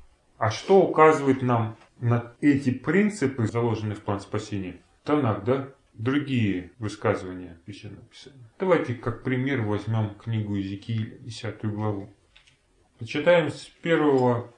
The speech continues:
по седьмой текст. Я буду читать в переводе Макария. И вижу, и вот над твердью, которая над головами херувимов, как бы камень сапфир,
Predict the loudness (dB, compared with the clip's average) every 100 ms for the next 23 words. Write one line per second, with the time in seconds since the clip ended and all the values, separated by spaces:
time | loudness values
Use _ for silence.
0 | _ 2 2 -2 -8 -4 -4 -6 -10 -12
1 | -12 -12 _ _ _ _ _ -2 0 0
2 | -4 -2 -2 -2 -4 -2 0 0 0 2
3 | 2 2 -8 -16 _ _ _ _ 0 2
4 | 4 4 6 6 4 0 -2 0 4 6
5 | 4 2 -10 -18 -20 _ _ 0 0 0
6 | -4 -2 -2 -2 -2 -4 -6 _ _ -6
7 | -2 2 2 0 0 2 2 0 -2 -4
8 | -4 -4 -6 -2 0 0 -2 -4 -2 0
9 | 0 -2 -6 -10 -14 -16 -20 -20